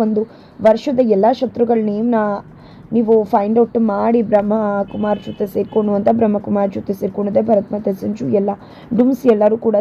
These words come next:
ಸೇರ್ಕೊಂಡು ಕರ್ಣನ ಶತ್ರುಗಳನ್ನ ಒಂದು ಲಿಸ್ಟ್ ಮಾಡ್ತಾರೆ. ಅದನ್ನ ನೋಡಿದ್ದೆ ಕರ್ಣಕ್ಕೆ ಶಾಕ್ ಆಗ್ತದೆ. ಒಳ್ಳೆ ಹುಡುಗ ಅನ್ಕೊಂಡಿದ್ದೆ, ಆದ್ರೆ ಇಷ್ಟು ದುಶ್ಮನ್ಗಳ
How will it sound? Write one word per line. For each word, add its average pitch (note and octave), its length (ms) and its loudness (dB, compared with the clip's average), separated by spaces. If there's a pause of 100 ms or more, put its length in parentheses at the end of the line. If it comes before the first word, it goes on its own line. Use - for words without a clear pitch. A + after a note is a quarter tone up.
ಸೇರ್ಕೊಂಡು G#3 380 -2
ಕರ್ಣನ G#3 400 -2
ಶತ್ರುಗಳನ್ನ B3 680 0
ಒಂದು G#3 220 -2
ಲಿಸ್ಟ್ G3+ 300 -6
ಮಾಡ್ತಾರೆ. G#3 500 -2
ಅದನ್ನ G#3 280 -2
ನೋಡಿದ್ದೆ G3+ 380 -2
ಕರ್ಣಕ್ಕೆ G3+ 400 -4
ಶಾಕ್ G3+ 260 2
ಆಗ್ತದೆ. - 720 -4
ಒಳ್ಳೆ A#3+ 240 6
ಹುಡುಗ D4 340 2
ಅನ್ಕೊಂಡಿದ್ದೆ, A3+ 440 -2
ಆದ್ರೆ G3+ 220 -2
ಇಷ್ಟು A#3 480 -8
ದುಶ್ಮನ್ಗಳ B3+ 600 0